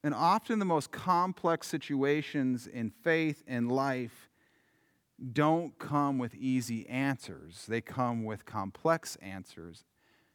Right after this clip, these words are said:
and so much more gray than black and white, and it makes us so uncomfortable. It makes us so uncomfortable. And, and as we read these words, I want us to consider,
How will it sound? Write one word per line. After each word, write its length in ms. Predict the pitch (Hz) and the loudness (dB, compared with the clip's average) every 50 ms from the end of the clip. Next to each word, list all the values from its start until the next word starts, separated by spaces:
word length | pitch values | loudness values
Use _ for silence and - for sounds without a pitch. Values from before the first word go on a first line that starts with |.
| _ _ _ _ _ _ _ _ _ _ - | _ _ _ _ _ _ _ _ _ _ -12
and 180 | - 123 110 98 | -10 -8 -8 -8
so 380 | - - - - - 175 175 180 | -8 -10 -8 -2 2 2 4 4
much 260 | 180 165 151 - - | 4 2 0 0 -2
more 180 | 135 131 123 | 0 0 0
gray 400 | 117 110 107 117 127 131 131 135 | -2 -4 -2 2 2 4 4 4
than 200 | 131 120 117 110 | 2 0 -2 -4
black 320 | 104 117 113 110 110 - 113 | -2 -2 0 0 -2 -2 -6
and 180 | 101 101 98 | -10 -10 -8
white, 320 | 101 107 110 107 98 92 - | -8 -6 -6 -6 -6 -8 -12
and 120 | - 107 104 | -10 -10 -10
it 80 | 85 | -8
makes 340 | 101 110 113 110 107 - - | -6 -6 -6 -6 -6 -8 -10
us 80 | 107 - | -10 -10
so 320 | - - 123 110 101 104 | -10 -6 -6 -4 -4 -4
uncomfortable. 680 | 98 92 - - 98 90 - - 92 92 90 85 87 - _ _ _ _ _ _ _ _ _ _ _ _ _ _ _ _ _ _ _ _ _ _ _ _ _ _ _ _ _ _ _ _ _ _ _ _ _ _ _ _ _ _ _ _ _ _ _ _ _ - | -8 -10 -12 -14 -16 -16 -16 -16 -16 -14 -14 -14 -16 -18 _ _ _ _ _ _ _ _ _ _ _ _ _ _ _ _ _ _ _ _ _ _ _ _ _ _ _ _ _ _ _ _ _ _ _ _ _ _ _ _ _ _ _ _ _ _ _ _ _ -4
It 100 | 117 113 | -2 -2
makes 240 | 117 117 110 - | -2 -2 -4 -6
us 80 | 113 101 | -8 -8
so 300 | - - 113 107 101 104 | -8 -6 -4 -4 -4 -4
uncomfortable. 640 | 101 92 - 87 85 - _ 87 85 85 85 - - _ _ _ _ _ _ _ _ _ _ _ _ _ _ _ _ _ _ _ _ _ _ _ _ - - _ _ _ _ - | -8 -10 -12 -14 -16 -16 _ -18 -16 -14 -14 -16 -18 _ _ _ _ _ _ _ _ _ _ _ _ _ _ _ _ _ _ _ _ _ _ _ _ -20 -20 _ _ _ _ -6
And, 200 | 120 117 113 - _ _ _ _ - - | -4 -4 -4 -4 _ _ _ _ -10 -6
and 200 | 113 107 - - _ - | -6 -6 -6 -10 _ -6
as 300 | 120 123 131 139 131 139 | -2 0 0 0 0 2
we 160 | 143 147 139 | 2 2 2
read 340 | 123 123 131 139 139 135 123 | 2 2 2 2 2 2 2
these 220 | 131 123 113 107 | 0 0 0 -2
words, 380 | 113 113 123 127 123 123 113 110 | -4 -2 -2 0 0 -2 -2 -4
I 100 | - 120 | -4 -4
want 360 | 113 110 104 113 117 123 123 127 | -4 -2 -2 -2 -2 0 0 -2
us 240 | 120 110 - - | -4 -6 -10 -12
to 80 | - 113 | -12 -12
consider, 680 | - - 104 95 - - - 113 110 110 104 101 95 | -8 -8 -10 -8 -8 -6 -4 -2 -2 -2 -4 -4 -8